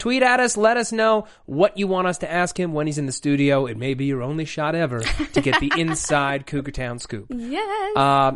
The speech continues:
Speaker 1: now, Jenna, we gotta talk about this episode.
Speaker 2: <gasps>
Speaker 1: Uh, I thought it was a lot of fun with some very touching moments. What did you think?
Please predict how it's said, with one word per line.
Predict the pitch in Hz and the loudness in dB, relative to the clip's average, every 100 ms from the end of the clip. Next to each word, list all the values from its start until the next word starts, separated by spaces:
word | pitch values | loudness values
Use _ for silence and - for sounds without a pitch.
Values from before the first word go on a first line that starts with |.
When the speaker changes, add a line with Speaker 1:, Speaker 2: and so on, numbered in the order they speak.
| 170 | 2
Speaker 1:
now, | 202 214 | 2 2
Jenna, | - 277 254 190 160 | 2 2 4 2 0
we | 185 | 0
gotta | 226 226 | 0 0
talk | 214 196 160 | -2 -4 0
about | 151 131 | 0 0
this | 135 135 | -2 -4
episode. | 117 117 - 110 117 151 | -4 -4 -4 -2 -2 -4
Speaker 2:
<gasps> | - - - - | -8 -12 -10 0
Speaker 1:
Uh, | 135 135 135 - | 2 4 2 2
I | 170 | 2
thought | 180 185 | 4 4
it | 180 | 4
was | 170 | 4
a | 160 | 2
lot | 156 165 | 4 2
of | 160 | 2
fun | - 160 170 | 0 2 2
with | 190 147 | -2 -4
some | 147 | -4
very | 143 143 | -2 -2
touching | 143 156 143 147 135 | -4 -6 -4 -4 -4
moments. | 127 123 131 170 | -4 -4 -6 -6
What | 131 | -6
did | 127 123 | -6 -8
you | |
think? | 117 113 117 - | -10 -8 -10 -12